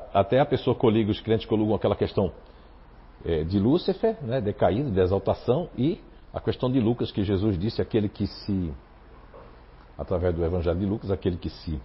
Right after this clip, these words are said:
exalta será humilhado, e aquele que se humilha será exaltado. Por aí. Então, são referências que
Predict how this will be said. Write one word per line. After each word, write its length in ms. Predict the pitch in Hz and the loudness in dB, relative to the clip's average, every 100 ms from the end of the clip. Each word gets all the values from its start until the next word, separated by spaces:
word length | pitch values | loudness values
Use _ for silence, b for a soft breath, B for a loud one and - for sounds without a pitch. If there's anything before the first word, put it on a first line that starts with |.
| - | -12
exalta 460 | - 92 82 98 113 | -6 -4 0 0 -2
será 220 | - 107 | -2 0
humilhado, 380 | 107 95 98 107 | 0 0 0 -2
e 20 | |
aquele 180 | 87 90 | -4 -6
que 80 | - | -6
se 80 | 87 | -4
humilha 220 | 90 113 | -4 -6
será 240 | - 90 | -4 -4
exaltado. 440 | 95 73 - 113 143 - - - - - - | -4 -6 -6 -6 -6 -14 -20 -20 -20 -20 -8
Por 140 | 90 | -6
aí. 180 | 76 90 76 | -4 -4 -8
Então, 180 | - 107 - | -8 -10 -8
são 160 | - 90 | -4 -2
referências 480 | 101 - 101 113 | -2 0 -2 -2
que 160 | - 117 | -6 -8